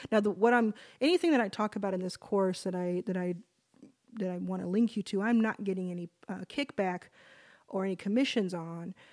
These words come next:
It's just a choice I've made in this course so that you can just go right to it and, and do the research yourself because there's so many options. However, just a little bonus note, you can also get commissions on different things by teaching people. So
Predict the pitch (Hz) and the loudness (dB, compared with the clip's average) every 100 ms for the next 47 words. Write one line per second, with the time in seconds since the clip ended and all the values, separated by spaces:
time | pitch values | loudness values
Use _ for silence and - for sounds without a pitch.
0 | _ - 220 247 - - 220 196 190 180 | _ -2 0 0 -4 -4 -2 -2 -4 -4
1 | 190 185 180 180 170 - - 247 185 - | -4 -4 -6 -8 -10 -10 0 0 0 -4
2 | 190 190 196 202 185 - 185 180 180 - | -10 -8 -8 -8 -8 -4 -2 -2 -4 -6
3 | - 185 180 175 170 185 175 170 180 190 | -4 -2 -2 -6 -8 -8 -10 -10 -6 -4
4 | 175 185 185 175 - 165 - 233 196 - | -2 -4 -6 -10 -12 -10 -2 0 0 -4
5 | 185 175 - 196 180 175 202 - - 180 | -8 -8 -8 -8 -8 -6 -6 -6 -12 -14
6 | - - 233 220 294 240 185 185 _ - | -18 -8 -2 0 2 0 -2 -6 _ -20
7 | - - 226 - 226 208 190 214 233 247 | -20 -14 -10 -4 0 0 0 0 2 0
8 | 233 185 180 170 - - 214 233 254 - | -2 -8 -8 -8 -8 -8 0 2 2 0
9 | 254 262 269 233 196 190 - _ _ _ | 0 2 2 0 -2 -4 -8 _ _ _
10 | _ - 220 220 - 196 185 180 180 185 | _ 0 2 0 0 0 2 0 -4 -6
11 | 208 - 202 202 220 208 185 175 175 175 | -6 -4 -4 -2 -2 -2 -2 -2 -6 -8
12 | - - - 185 175 175 - 185 - 202 | -10 -14 -10 -10 -8 -10 -10 -12 -8 -8
13 | - 190 190 - 185 - - | -6 -6 -8 -10 -14 -16 -2